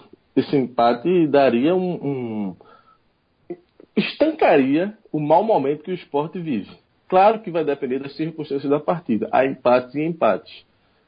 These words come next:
Mas eu, agora, enx-, olhando assim, neste momento, eu enxergo que um ponto será bem-vindo pro Sport nesse jogo. E lembrando, claro, que a vitória coloca o Sport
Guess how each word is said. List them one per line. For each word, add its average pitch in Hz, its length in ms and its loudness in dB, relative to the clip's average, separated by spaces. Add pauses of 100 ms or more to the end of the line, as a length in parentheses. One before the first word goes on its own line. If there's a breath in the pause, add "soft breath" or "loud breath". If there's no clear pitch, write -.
(140)
Mas 131 640 2
eu, 156 440 -2 (640)
agora, 139 640 0
enx-, - 240 -16
olhando 135 440 0
assim, - 480 -6 (460 soft breath)
neste 131 400 -2
momento, 143 500 2
eu 160 60 2
enxergo 143 360 4
que - 80 -4
um 196 140 2
ponto 139 480 0 (220)
será 139 240 4
bem-vindo 143 540 2 (720)
pro 151 140 4
Sport 123 600 2 (320)
nesse 143 320 2
jogo. 131 420 2 (560 soft breath)
E 127 120 4
lembrando, 143 460 4
claro, 131 340 2
que - 120 0
a 127 100 4
vitória 139 460 2
coloca 120 540 0
o 170 40 -2
Sport 127 480 -6